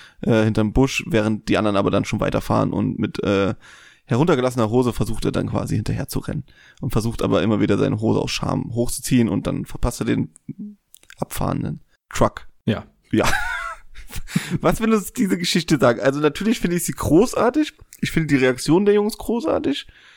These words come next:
Speaker 1: Ich finde an sich die Situation, das hat dann wieder was, was, äh, wie du schon sagtest, so, so Tarantino-mäßiges oder Pulp Fiction-mäßiges,
Speaker 2: Mhm.
Speaker 1: dass aus dem Nichts irgendwas Absurdes passiert, was aber
Speaker 2: Mhm.
Speaker 1: gleichzeitig auch genauso passieren kann. Ne?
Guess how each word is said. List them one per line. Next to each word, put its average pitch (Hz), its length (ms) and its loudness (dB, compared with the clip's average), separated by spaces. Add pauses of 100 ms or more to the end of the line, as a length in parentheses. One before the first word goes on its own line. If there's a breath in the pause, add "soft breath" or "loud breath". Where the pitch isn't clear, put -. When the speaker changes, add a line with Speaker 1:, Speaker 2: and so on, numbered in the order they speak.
(440 soft breath)
Speaker 1:
Ich 147 320 0
finde 196 200 -2
an 156 140 2
sich 170 160 -4
die 151 120 -2
Situation, 143 600 0
das 151 140 -2
hat 156 120 -2
dann 139 140 2
wieder 139 180 2
was, 127 200 0
was, 117 320 0
äh, 113 440 4
wie 120 60 0
du 120 80 2
schon 117 180 -2
sagtest, 117 400 0
so, 110 460 2
so 110 260 0
Tarantino-mäßiges 175 1120 0
oder 117 340 2 (460 loud breath)
Pulp - 180 2
Fiction-mäßiges, 170 600 2
Speaker 2:
Mhm. 156 40 2
Speaker 1:
dass 139 80 0
aus 160 260 2
dem 143 120 2
Nichts 175 240 2
irgendwas 156 440 0 (260)
Absurdes 147 540 2
passiert, 240 380 -2 (400 loud breath)
was 160 180 -2
aber 160 160 0
Speaker 2:
Mhm. 120 40 2
Speaker 1:
gleichzeitig 175 440 2
auch - 100 -2
genauso 160 420 4
passieren 151 440 2
kann. - 260 -2 (480 loud breath)
Ne? 220 280 2